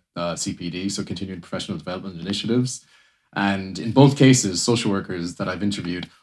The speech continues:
all they want to talk about are the workforce challenges, the workloads, the resources, the lack of time, the caseloads. I can't get them to talk about <laughs> the C P D initiatives because their workforce complaints are just so staggering.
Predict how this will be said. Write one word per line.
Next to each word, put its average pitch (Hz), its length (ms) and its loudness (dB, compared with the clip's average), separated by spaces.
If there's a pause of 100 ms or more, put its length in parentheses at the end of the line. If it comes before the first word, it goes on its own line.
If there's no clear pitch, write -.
(140)
all 131 180 8
they 131 120 10
want 117 160 6
to 113 40 0
talk 131 160 4
about 90 220 -6
are 90 60 -6
the 92 80 -8
workforce 101 440 -2
challenges, 92 500 -2
the - 80 -6
workloads, 98 520 -4
the 92 80 -14
resources, 90 560 -2
the 90 80 -10
lack 101 240 -2
of 87 80 -10
time, 95 240 -6
the 85 80 -14
caseloads. 101 460 -6
I 113 80 -4
can't 156 160 6
get 147 140 6
them 151 120 8
to - 80 0
talk 107 240 0
about 101 380 -2 (120)
<laughs> - 120 -14
the 151 100 8
C 127 240 6
P 117 220 6
D 117 160 6
initiatives 98 600 2 (300)
because 123 400 6
their 110 140 6
workforce 113 400 4
complaints 98 440 -2
are 95 60 -2
just 101 300 0
so 107 280 4
staggering. 98 800 0